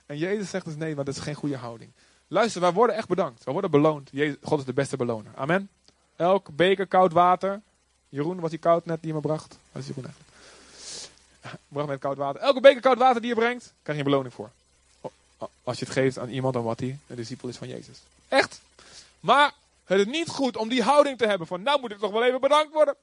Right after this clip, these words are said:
Nou wil ik wel even bloemetjes krijgen in de gemeente, wat ik allemaal doe."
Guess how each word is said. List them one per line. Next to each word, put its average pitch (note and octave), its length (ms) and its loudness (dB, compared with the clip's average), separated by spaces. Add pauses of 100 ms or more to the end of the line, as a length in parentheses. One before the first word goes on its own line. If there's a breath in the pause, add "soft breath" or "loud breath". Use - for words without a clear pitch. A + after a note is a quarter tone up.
(200)
Nou D4 260 0
wil C#4 100 -6
ik A3+ 60 -6
wel A#3+ 100 -4
even B3 140 -2
bloemetjes D4 340 -6
krijgen C#4+ 220 0
in C#4 60 -4
de C#4 80 -2
gemeente, C4 320 -2
wat C4 80 0
ik C4 60 4
allemaal C#4 160 0
doe." D4+ 140 -10